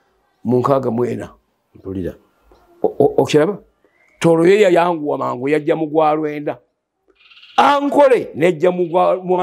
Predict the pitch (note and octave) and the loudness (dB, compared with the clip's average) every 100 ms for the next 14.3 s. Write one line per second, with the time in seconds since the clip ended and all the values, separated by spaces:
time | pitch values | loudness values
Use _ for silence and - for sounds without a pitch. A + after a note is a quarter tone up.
0 | F3+ - F3 F#3+ F3+ E3+ D#3+ C#3+ B2 C#3+ | -4 -2 0 2 0 -2 -6 -10 -14 -16
1 | C3+ _ A2 A2+ B2+ D#3+ _ _ _ _ | -20 _ -20 -18 -18 -18 _ _ _ _
2 | - - - - - - C#4 D4 D4+ D4 | -20 -20 -20 -20 0 2 4 4 2 2
3 | D4 C#4+ C4+ B3 C4+ C4+ C4 C4+ C4+ - | 2 0 -2 -4 -6 -8 -8 0 0 0
4 | - C4+ C4 - _ - D4 D#4 D#4+ C4 | 2 2 0 -6 _ 0 4 4 0 -6
5 | B3 G3 - G3+ C#3 - _ A2+ A#2 G#2+ | -14 -16 -8 -8 -8 -14 _ -20 -20 -20
6 | E2 _ _ _ - A3 A3+ A3 - A3+ | -20 _ _ _ 0 4 4 0 0 0
7 | A3+ G#3 G#3 E3 E3+ - _ _ _ _ | 0 -4 -2 -2 -2 -4 _ _ _ _
8 | _ _ D#3 E3+ D#3 F3 E3+ F3 E3 D#3 | _ _ -2 0 2 2 2 0 -2 -4
9 | D3 C#3 C3 - - _ - E2+ B2+ - | -6 -6 -8 -10 -16 _ -20 -16 -16 -16
10 | _ - - _ _ _ - A3 A#3 C#4+ | _ -20 -20 _ _ _ 0 2 4 2
11 | A#3+ F3+ - F3+ G#3 G#3+ G3+ G#3+ G#3 _ | 0 -4 2 4 4 2 0 -2 -6 _
12 | _ _ _ _ - F3 G#3+ G#3+ G#3 G#3 | _ _ _ _ -4 0 2 2 0 -4
13 | _ _ _ _ _ _ _ - - - | _ _ _ _ _ _ _ -20 -20 -4
14 | G#3 F#3 | -4 -4